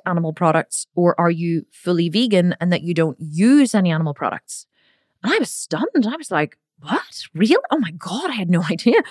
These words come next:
So I actually started to get my fight or flight button off. Like, "Oh my God, oh my God, like, am I, am I, am I doing something wrong? Am I, like, you know, am I not, am I not being a good vegan? Am I?"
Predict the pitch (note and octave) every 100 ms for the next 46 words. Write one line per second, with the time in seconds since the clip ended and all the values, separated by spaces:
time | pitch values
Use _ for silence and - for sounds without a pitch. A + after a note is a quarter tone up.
0 | - - - - D#4 E4+ G4 - D#4 G#3
1 | F3 E3 - F3 - E3 D#3+ G#3 D4+ -
2 | C4+ F#3+ G#3+ G3+ D#4+ B3+ G#3 C#4+ D4 A3
3 | G3+ C#4+ C#4 A3+ B3 C#4 - - - -
4 | - A3+ A#3+ A3 A3+ G3+ F#3 F#3+ F3 E3+
5 | C4+ F#4 F#4+ A3+ G3+ G3 G3 - A3 F#3+
6 | F3+ F3 F3 G3+ F#3+ - F3 F3 F3 F3
7 | D4+ E4+ F#4+ F4+ A3